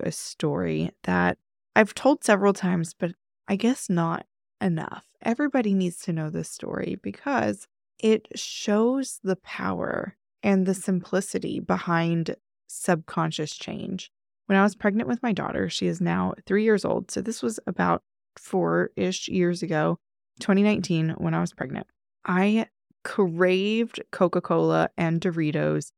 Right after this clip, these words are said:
so badly. It was a problem, right? Because when you're pregnant, you're not supposed to increase your caffeine consumption, and Coca-Cola has caffeine in it.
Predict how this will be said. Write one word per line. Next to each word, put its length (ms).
so 800
badly. 640
It 160
was 160
a 80
problem, 800
right? 260
Because 480
when 160
you're 80
pregnant, 480
you're 80
not 180
supposed 280
to 100
increase 420
your 80
caffeine 460
consumption, 720
and 240
Coca-Cola 520
has 160
caffeine 440
in 140
it. 160